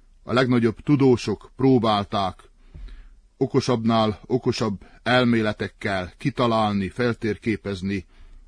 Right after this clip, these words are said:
de ezek mind csak feltételezések voltak, mert hát az emberi értelem képtelen arra,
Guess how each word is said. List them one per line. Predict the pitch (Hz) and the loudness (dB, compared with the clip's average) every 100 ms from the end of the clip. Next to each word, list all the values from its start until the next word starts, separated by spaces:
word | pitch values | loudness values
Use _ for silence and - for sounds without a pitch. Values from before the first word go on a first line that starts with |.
| - - - - - - | -20 -20 -20 -20 -16 -4
de | 139 | 0
ezek | 156 | 4
mind | 220 226 | 6 6
csak | 175 | 4
feltételezések | - 165 170 - 135 127 120 113 113 - 95 - | 4 2 4 2 0 2 2 2 0 0 -6 -2
voltak, | 147 135 135 127 - - _ _ _ _ _ _ _ _ _ _ _ - _ - _ | 0 2 0 -2 -6 -20 _ _ _ _ _ _ _ _ _ _ _ -20 _ -20 _
mert | 113 127 127 | -2 0 2
hát | 127 120 - - - | 0 0 -6 -18 -12
az | 107 | -6
emberi | 135 156 139 123 | -2 0 2 2
értelem | 127 135 - 123 117 110 - - - - - | 4 2 2 0 2 0 -4 -18 -20 -20 -8
képtelen | 151 135 - 104 95 73 - - - - - - - - - _ - - _ _ _ | -4 -4 -4 -6 -4 -8 -12 -18 -20 -20 -20 -20 -20 -20 -20 _ -20 -20 _ _ _
arra, | 131 143 131 123 107 | 2 2 4 0 -2